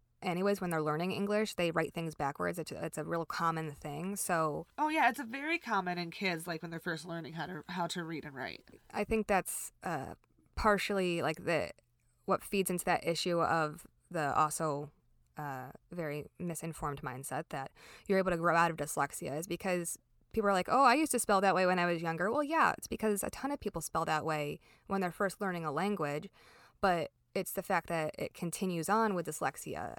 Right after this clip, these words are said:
Speaker 1: That's, that's the difference here.
Speaker 2: Mm-hmm.
Speaker 1: And it is, like you said, it is a different way of processing.
Speaker 2: You're never gonna grow out of it.
Speaker 1: Yeah. Yeah, which we will talk about, uh, more later.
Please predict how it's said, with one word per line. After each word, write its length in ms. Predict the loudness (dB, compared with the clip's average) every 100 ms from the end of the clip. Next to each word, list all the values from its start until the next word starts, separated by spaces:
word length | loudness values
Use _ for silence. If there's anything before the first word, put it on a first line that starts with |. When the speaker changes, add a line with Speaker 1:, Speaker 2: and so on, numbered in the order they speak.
| -4
Speaker 1:
That's, 420 | -2 -2 -4 -8 -10 -4
that's 200 | -4 -2
the 100 | -2
difference 420 | -2 -4 -8 -6
here. 260 | -6 -4 -4
Speaker 2:
Mm-hmm. 140 | -2
Speaker 1:
And 120 | 2
it 20 |
is, 320 | 2 2 -2 -6
like 160 | -4
you 60 | -2
said, 140 | 0
it 80 | 0
is 100 | 0
a 60 | -4
different 220 | -6 -6
way 100 | -4
of 100 | -2
processing. 540 | -2 -2 -4 -6 -6
Speaker 2:
You're 120 | -4
never 320 | 2 2 4 2
gonna 200 | 0 -2
grow 180 | -2
out 100 | -2
of 80 | 2
it. 20 |
Speaker 1:
Yeah. 220 | 2 2 -2 -10 -20 -20 -16 2
Yeah, 100 | 6
which 160 | 6 6
we 80 |
will 140 | 6 6
talk 200 | 6 6
about, 400 | 6 6 4 -2 _ -4
uh, 380 | 0 2 2 0 0
more 320 | 2 4 4
later. 420 | 2 0 -2 -4